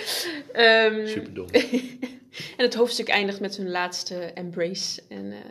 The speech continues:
Speaker 1: dan scheiden hun wegen zich voor altijd, weten wij.
Speaker 2: Ja.
Speaker 1: Maar zij weten dat nog niet.
Speaker 2: Nee, ze weten het nog niet. Maar het is inderdaad wel triest dat dat dan,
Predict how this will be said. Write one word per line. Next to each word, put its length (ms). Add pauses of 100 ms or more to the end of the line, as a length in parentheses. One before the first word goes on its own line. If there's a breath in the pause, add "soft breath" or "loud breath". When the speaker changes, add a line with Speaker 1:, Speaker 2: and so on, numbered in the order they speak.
Speaker 1:
dan 160
scheiden 360
hun 120
wegen 300
zich 260 (100)
voor 120
altijd, 600 (260)
weten 240
wij. 260 (540 loud breath)
Speaker 2:
Ja. 100
Speaker 1:
Maar 100
zij 200
weten 240
dat 120
nog 140
niet. 220
Speaker 2:
Nee, 200
ze 80
weten 160
het 80
nog 80
niet. 100
Maar 120
het 80
is 80
inderdaad 260
wel 160
triest 280
dat 140
dat 140
dan, 180